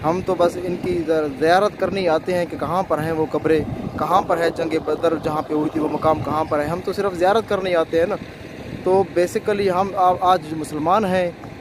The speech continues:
अ, या हम जो मुसलमान बनकर रह गए हैं, तो हमारे मुसलमान होने के पीछे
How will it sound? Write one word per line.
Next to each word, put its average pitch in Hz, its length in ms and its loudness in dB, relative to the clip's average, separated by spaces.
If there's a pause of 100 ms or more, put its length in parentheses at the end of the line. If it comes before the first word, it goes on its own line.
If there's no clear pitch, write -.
(400)
अ, 156 60 -4
या 151 300 2
हम 170 240 2
जो 156 140 -4
मुसलमान 151 520 -2
बनकर 156 280 -2
रह 165 240 2
गए 190 180 2
हैं, 175 400 -2 (600)
तो 170 240 4 (200)
हमारे 175 260 4
मुसलमान 156 680 0
होने 170 200 -2
के 156 120 -4
पीछे 160 460 -4